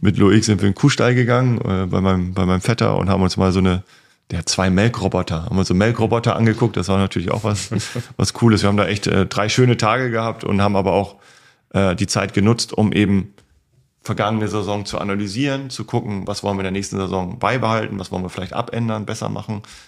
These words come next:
Ähm, ich glaub, dass solche, solche Sachen erstmal so als, als Event,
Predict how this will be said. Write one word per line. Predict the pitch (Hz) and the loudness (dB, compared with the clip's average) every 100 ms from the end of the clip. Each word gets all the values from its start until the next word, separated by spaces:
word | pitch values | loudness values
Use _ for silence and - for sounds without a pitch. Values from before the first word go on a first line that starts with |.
| _ _ _ - | _ _ _ -10
Ähm, | 82 | -8
ich | |
glaub, | - 104 | -2 -2
dass | 104 - | -2 0
solche, | 101 101 101 90 - _ _ _ _ _ _ _ _ _ | 0 2 2 0 -8 _ _ _ _ _ _ _ _ _
solche | - 110 98 | -2 0 2
Sachen | 104 95 101 | 0 0 -2
erstmal | - 98 98 90 | -2 0 0 0
so | 90 | 0
als, | 82 85 - | -2 -4 -8
als | - 90 - | -6 -4 -2
Event, | 101 104 123 120 - | 0 2 2 0 -8